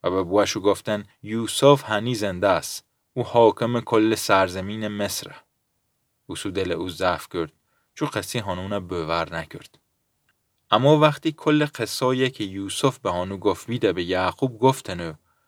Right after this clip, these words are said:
او عربایی که یوسف سی اوردن او فرستیده بیده دید، بوش و یعقوب جون تازه گرفت.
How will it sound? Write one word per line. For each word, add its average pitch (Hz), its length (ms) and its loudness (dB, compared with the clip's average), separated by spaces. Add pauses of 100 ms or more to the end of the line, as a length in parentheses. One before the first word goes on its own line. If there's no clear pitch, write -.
(120)
او 165 220 0
عربایی 117 760 4
که 127 140 -10
یوسف 98 540 -4
سی - 240 -8
اوردن 104 500 0
او 107 160 -2
فرستیده 90 640 -6
بیده 90 280 -10
دید، 139 380 -4 (680)
بوش 92 300 -2
و 98 40 -10
یعقوب 95 680 -2 (240)
جون 151 320 2
تازه 98 520 -2
گرفت. - 440 -16